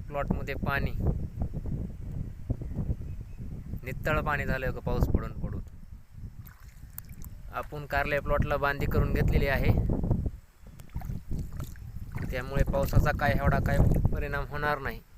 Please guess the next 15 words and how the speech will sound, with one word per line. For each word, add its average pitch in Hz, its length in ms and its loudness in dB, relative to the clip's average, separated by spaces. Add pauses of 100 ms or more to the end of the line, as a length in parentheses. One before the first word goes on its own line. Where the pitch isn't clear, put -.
(1400)
ज्यांचे 151 260 4
ज्यांचे 151 280 2
वीस 151 280 -2 (100)
ते 170 120 2
बावीस 147 320 4
दिवसाचे 147 340 -2
प्लॉट 156 320 0
आहेत 151 220 0
त्यांनी 151 220 -4 (100)
काळजी 147 260 0
करावी. 147 400 0 (1400)
कारल्याला 143 480 2
भविष्यात 151 440 -2 (100)
दर 147 200 4 (1160)
राहणार, 139 420 4